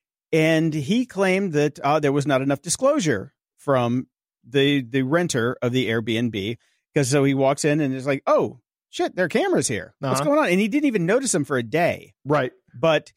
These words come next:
Speaker 1: since they were in the picture that they posted on Airbnb of the actual unit, Airbnb came back and said, "Well, that, that constitutes disclosure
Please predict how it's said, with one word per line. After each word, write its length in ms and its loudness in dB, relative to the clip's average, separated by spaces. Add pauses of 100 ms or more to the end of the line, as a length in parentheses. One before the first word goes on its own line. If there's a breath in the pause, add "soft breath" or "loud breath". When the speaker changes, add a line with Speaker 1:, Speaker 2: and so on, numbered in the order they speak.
(160)
Speaker 1:
since 300 0
they 140 2
were 180 2
in 220 2
the 100 0
picture 840 -2
that 240 -2
they 160 4
posted 500 0
on 160 2
Airbnb 720 0
of 340 0
the 220 0
actual 420 -2
unit, 540 -2 (340)
Airbnb 540 0
came 200 0
back 220 0
and 140 -2
said, 160 2
"Well, 240 2
that, 240 0 (140)
that 280 -2
constitutes 680 -2
disclosure 640 -2